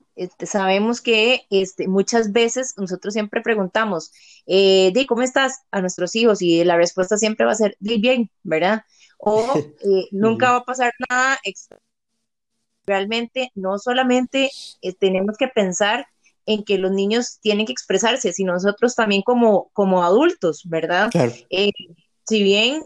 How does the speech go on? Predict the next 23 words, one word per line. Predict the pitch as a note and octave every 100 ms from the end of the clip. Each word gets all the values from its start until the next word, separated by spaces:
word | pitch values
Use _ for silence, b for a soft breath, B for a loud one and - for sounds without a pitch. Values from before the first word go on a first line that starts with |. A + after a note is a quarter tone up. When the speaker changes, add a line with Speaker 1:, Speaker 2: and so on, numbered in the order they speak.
| -
Speaker 1:
este, | G#3 G3+ G#3
nosotros | G3 F#3 - A#3+
somos | B3+ B3 B3+
los | B3+ -
que, | F3+ -
entre | G3 F#3 F3
comillas, | F#3 G3 A3 B3 A#3+ -
tenemos | F#3+ F#3+ A3 -
que | G#3+
dar | F#3 G#3+
el | A3+
ejemplo, | G#3 A3 A3+ C4 C#4+ _ B B B _ -
eh, | G#3+ G3+ F#3+
realmente, | G#3 G#3+ A#3 A#3+ C4+ B3+ -
o | A3 G#3+ G#3 -
también | F#3+ G#3 A3+
nos | A#3+
pasa | B3+ A#3+ C4
en | B3+
las | A#3
empresas, | F#3 E3 A#3 C#4 F#3+ - - _
somos | - G3 G#3+
jefes, | A#3+ C4+ C4+ C#4+ C#4+ -